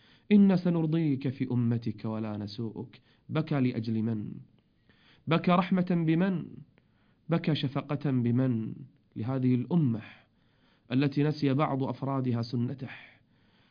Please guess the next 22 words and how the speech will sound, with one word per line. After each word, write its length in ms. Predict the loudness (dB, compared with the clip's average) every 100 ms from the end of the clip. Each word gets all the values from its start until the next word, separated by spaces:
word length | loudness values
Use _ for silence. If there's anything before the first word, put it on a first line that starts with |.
| _ 0
التي، 600 | 2 4 2 2 0 -4 -14 _ _ _ _ _ _ 0
التي 600 | 4 4 4 0 0 2
لم 280 | 4 4
يجرؤ 380 | 4 4 4 2
بعض 280 | 2 0 0
الناس، 840 | 0 2 2 2 -2 -12 -16 -18 _ _ _ _ _ _
بل 480 | 0 4 4 2 -2 -10 _ _ _ 0
يخجل 540 | 2 4 2 2 4
بعض 260 | 4 2 0
الناس 300 | 0 0 0
أن 120 | -2
يطبق 480 | 0 0 0 -2 -4
سنته 500 | -2 0 0 0 0
لأن 240 | 0 -2
الناس 360 | -2 -2 -2 -4
يتكلمون 640 | -4 -2 0 0 0 -2
عليه. 300 | -4 -8 -6
لما؟ 300 | -2 -2 -2 -10 _ _ _ _
كان 160 | -2 0
يبكي 320 | 0 0 0
من 160 | 0
أجلنا، 420 | 0 -2 -4 -4